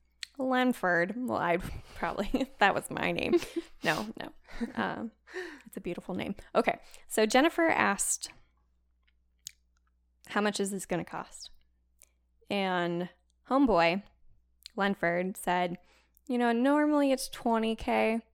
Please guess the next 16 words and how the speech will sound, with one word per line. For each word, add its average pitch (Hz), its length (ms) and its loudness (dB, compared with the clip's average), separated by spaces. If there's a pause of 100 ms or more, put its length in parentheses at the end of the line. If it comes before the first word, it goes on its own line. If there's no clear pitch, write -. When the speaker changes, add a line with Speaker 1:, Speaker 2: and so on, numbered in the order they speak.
Speaker 1:
but 214 220 2
for 220 420 4
a 214 60 2
friend 294 480 4
like 240 300 6
you, 226 260 4
I'll 202 140 6
do 190 160 2
it 185 120 -2
for 185 100 -4
ten. - 440 -8
Speaker 2:
So - 140 10
he's 285 120 12
done 247 180 10
it 262 100 6
before? 262 640 8